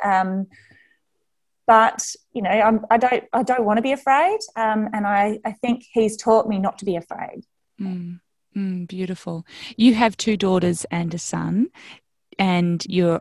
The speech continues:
Speaker 2: obviously a woman in ag. What do you think the future is like for them in terms of opportunity, and is that something that you're passionate about?
Speaker 1: Oh, absolutely. They all three wanna be farmers, um, and my husband and I are both, um,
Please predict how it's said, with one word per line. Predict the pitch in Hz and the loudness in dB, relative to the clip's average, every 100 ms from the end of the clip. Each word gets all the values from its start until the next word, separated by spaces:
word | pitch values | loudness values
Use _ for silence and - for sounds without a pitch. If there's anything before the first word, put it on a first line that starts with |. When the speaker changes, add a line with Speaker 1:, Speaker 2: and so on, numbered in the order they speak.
| - | -2
Speaker 2:
obviously | 160 160 - 170 165 - | -4 -4 -4 -2 -2 -4
a | 160 | -4
woman | 156 165 165 | -2 -2 -2
in | 160 160 | -4 -4
ag. | 165 156 160 202 | -2 0 0 0
What | 208 208 | 0 -4
do | - | -4
you | |
think | 196 202 - | -2 -2 0
the | 185 170 165 | 2 4 2
future | - 185 - | 0 -4 -2
is | 160 - | -4 -2
like | 165 - | -4 -4
for | 170 | -2
them | 170 165 160 160 156 - - | 2 4 2 0 -4 -12 -8
in | - 156 | -4 -2
terms | - 156 156 | -2 -4 -2
of | |
opportunity, | 160 - - 160 147 147 | -4 -4 -2 -2 0 -2
and | - 156 156 139 - | -2 -4 -4 -8 -10
is | 160 | -4
that | 175 - | -2 -2
something | 170 160 | -2 -2
that | 151 - | -4 -4
you're | 160 | -8
passionate | - 160 - 170 | -4 -4 -2 -2
about? | 147 151 226 - _ _ _ _ _ _ _ _ _ - | -2 -2 -2 -6 _ _ _ _ _ _ _ _ _ 0
Speaker 1:
Oh, | 294 302 | 2 2
absolutely. | 262 - 226 202 190 180 | 0 -2 -2 -2 -2 -2
They | 254 277 277 - | 4 4 4 0
all | 247 262 | 2 2
three | 262 226 208 | 2 2 2
wanna | 196 196 | 0 -2
be | 208 | -4
farmers, | - 196 196 262 392 - - | -2 -2 -2 -2 -4 -12 -8
um, | 202 196 196 190 196 190 - - | -4 -2 -2 -2 -4 -6 -10 -8
and | 190 185 180 180 - _ - - | -6 -4 -6 -6 -10 _ -16 -10
my | 185 | -8
husband | 196 185 190 | -8 -8 -8
and | 185 | -6
I | 180 | -6
are | 175 | -4
both, | 180 180 185 _ _ | -2 -2 -4 _ _
um, | 185 185 170 180 196 | -12 -12 -12 -12 -14